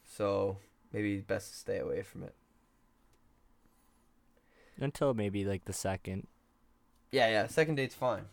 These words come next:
Speaker 1: Let's, let's make this
Speaker 2: I'm
Speaker 1: first
Speaker 2: thinking
Speaker 1: date
Speaker 2: if
Speaker 1: so that
Speaker 2: they,
Speaker 1: we know.
Speaker 2: if they drop some, uh,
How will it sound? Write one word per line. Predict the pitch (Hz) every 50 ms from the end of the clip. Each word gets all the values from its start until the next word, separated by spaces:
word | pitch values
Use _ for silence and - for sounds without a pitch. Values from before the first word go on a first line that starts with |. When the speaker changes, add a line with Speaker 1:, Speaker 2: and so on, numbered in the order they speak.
| - - _ - - - - _ _ _ _ - _ _ _ _ - -
Speaker 1:
Let's, | 143 143 151 165
let's | 165 185 -
make | - - - -
this | - 110
Speaker 2:
I'm | 117 127
Speaker 1:
first | 147 147 151 160 170
Speaker 2:
thinking | - 127 117 113 165
Speaker 1:
date | 147 131
Speaker 2:
if | 123
Speaker 1:
so | 117
that | 110 123
Speaker 2:
they, | 127 127
Speaker 1:
we | 120 107
know. | 107 101 101 104 - - - - - - - - - - - - - - - - - - - - - - - - - -
Speaker 2:
if | 123 110
they | - 117 123 135
drop | 120 - 110 110 110 117 123 -
some, | - - 131 120 113 110 110 110
uh, | 107 104 107 104 104 101 101